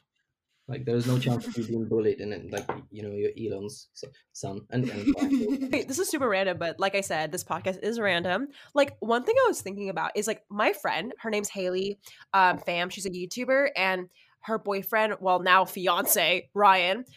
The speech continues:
Speaker 2: um, is someone that I talk to, but they recently got engaged, and they're, like, my age. They're, like, nineteen
Speaker 1: Mm.
Speaker 2: and twenty-one, I guess. And I just, like, it just hit me, like,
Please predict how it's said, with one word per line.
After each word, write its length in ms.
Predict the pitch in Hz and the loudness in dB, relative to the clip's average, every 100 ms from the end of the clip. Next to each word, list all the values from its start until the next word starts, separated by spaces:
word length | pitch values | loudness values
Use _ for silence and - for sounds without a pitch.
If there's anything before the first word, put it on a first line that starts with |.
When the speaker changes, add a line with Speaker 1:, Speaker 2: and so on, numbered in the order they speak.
| - - | -4 8
Speaker 2:
um, 320 | 214 196 190 - | 10 8 4 -4
is 120 | 233 | -2
someone 460 | - 240 254 262 233 | 2 4 6 4 6
that 280 | 214 208 - - | 8 8 6 -6
I 60 | 202 | -4
talk 320 | 214 190 - | 0 0 0
to, 180 | 208 220 | -4 -2
but 160 | 214 | -4
they 160 | 220 208 | -2 -2
recently 400 | 220 226 311 311 | -2 -4 -4 2
got 220 | 233 214 - _ _ _ _ - - - | 6 4 4 _ _ _ _ -20 -8 2
engaged, 680 | 339 226 214 214 196 214 - - - - | 4 4 2 2 2 0 -6 -14 -20 -2
and 220 | 247 240 | 0 2
they're, 240 | 214 269 339 | 2 4 6
like, 160 | 311 | 4
my 200 | 214 180 | 4 2
age. 380 | - 240 294 - | 2 -2 -2 -6
They're, 140 | 220 233 | -6 0
like, 160 | 247 | 0
nineteen 640 | 185 190 190 - 214 147 131 | 0 -4 -4 -8 -2 0 2
Speaker 1:
Mm. 40 | |
Speaker 2:
and 100 | 127 | 0
twenty-one, 640 | - 160 190 202 202 208 - | -6 -8 -6 -4 -4 -4 -6
I 80 | 214 | -4
guess. 300 | 240 262 - - - - - | -4 -4 -8 -16 -18 -18 -8
And 200 | 247 262 - | -4 -4 -6
I 120 | 226 | -4
just, 180 | 285 - | -2 -2
like, 120 | 330 - | -2 -2
it 80 | |
just 160 | 349 - | -4 -4
hit 180 | - 233 | -4 -6
me, 160 | 214 170 | -6 -6
like, 200 | 202 190 | -2 -2